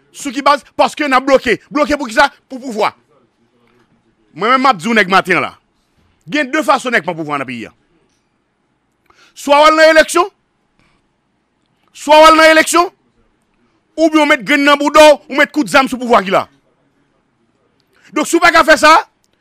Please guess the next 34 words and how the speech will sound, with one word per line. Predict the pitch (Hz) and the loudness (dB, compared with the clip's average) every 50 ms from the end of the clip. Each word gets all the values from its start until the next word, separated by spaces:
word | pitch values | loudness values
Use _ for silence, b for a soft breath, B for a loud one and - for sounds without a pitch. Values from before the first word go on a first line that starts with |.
| _ _ _ | _ _ _
si | - - | -8 -2
ou | 320 349 | 2 2
pa | 330 | 4
ka | 330 311 320 | 4 4 4
fè | 294 285 | 2 2
youn | 302 320 339 | 2 0 0
nan | 359 330 - | -2 0 2
samdi | 311 294 277 220 247 262 | 0 0 0 0 2 2
a | 269 269 | 4 4
la, | 285 285 254 - _ _ _ _ _ - | 4 2 2 -2 _ _ _ _ _ -6
se | - 320 302 | -4 -4 -2
de | 294 311 330 294 | -2 -2 0 2
fason | 302 320 294 214 311 311 294 | 4 4 2 2 0 -2 -2
moun | 285 302 269 254 | -2 -4 -4 -4
pran | 277 277 285 | -4 -4 -4
pouvwa | 269 262 285 302 294 | -4 -2 -2 0 0
atravè | 285 277 277 269 269 254 247 | 0 0 2 2 2 4 2
lemonn. | 226 202 156 117 _ _ _ _ _ _ _ _ _ _ _ _ _ _ _ _ _ _ _ - | 2 0 -4 -10 _ _ _ _ _ _ _ _ _ _ _ _ _ _ _ _ _ _ _ -18
Swa | - - 269 269 277 | -6 -2 2 2 4
w | 269 269 | 4 2
al, | 269 277 269 | 2 0 -2
ou | 269 240 - | -6 -6 -2
chwazi | 311 294 285 190 220 | 0 0 2 2 2
w | 233 214 | 0 0
al | 220 247 | 2 2
nan | 269 294 | 2 2
eleksyon, | 311 311 - - 349 349 349 - _ _ _ _ _ _ _ _ _ _ _ - 330 | 2 0 0 0 0 0 0 0 _ _ _ _ _ _ _ _ _ _ _ -8 -6
oubyen | 330 339 339 311 | -2 -2 -2 -2
ou | 247 | -2
chwazi | - 285 311 294 294 254 214 302 311 311 311 320 - _ _ _ _ _ _ _ _ _ _ _ _ _ _ _ | -2 0 2 4 4 2 2 2 2 0 0 -2 -8 _ _ _ _ _ _ _ _ _ _ _ _ _ _ _
mete | - 226 302 294 208 | -4 -4 -4 -4 -4
grenn | 170 294 330 311 320 | -2 -2 -2 0 2
nan | 330 320 330 | 2 2 2
boudò, | 330 330 320 311 | 2 2 4 6